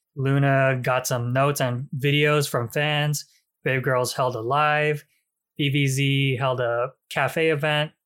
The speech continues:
Kepler did a hidden camera where they surprised fans in a dance class. And W J S N was surprised by fans that they were doing this quote unquote online event, but in the audience, they dropped the curtain. All of them were just there, all of the fans.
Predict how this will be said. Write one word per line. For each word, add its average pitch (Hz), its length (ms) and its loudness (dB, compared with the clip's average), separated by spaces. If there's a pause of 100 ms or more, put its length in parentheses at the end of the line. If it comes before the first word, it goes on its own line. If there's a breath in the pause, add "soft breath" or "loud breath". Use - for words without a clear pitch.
(120)
Kepler 147 460 2
did 131 180 0
a 120 80 0
hidden 139 240 2
camera 135 380 0
where 131 140 -2
they 123 420 -2 (160)
surprised 131 800 0 (140)
fans 135 580 2
in 127 140 0
a 120 140 -4
dance 127 260 -2
class. 156 600 0 (400)
And 127 420 -2
W 135 240 0
J 139 140 2
S 135 100 0
N 147 160 2
was 135 120 0
surprised 135 320 0
by 123 120 0
fans 135 400 0
that 131 180 0 (240)
they 135 180 0
were 131 120 0
doing 131 280 0
this 117 180 -4 (320)
quote 139 180 0
unquote 135 340 0
online 131 440 0
event, 147 380 0
but 123 340 -2 (280)
in 135 140 0
the 131 140 0
audience, 127 400 0
they 127 160 -2
dropped 123 240 -2
the 131 80 -2
curtain. 123 440 -2
All 123 200 0
of 117 60 -6
them 123 160 0
were 120 80 -4
just 117 240 -6
there, 123 400 -4 (120)
all 123 240 -2
of 117 100 -4
the 117 80 -6
fans. 123 540 -4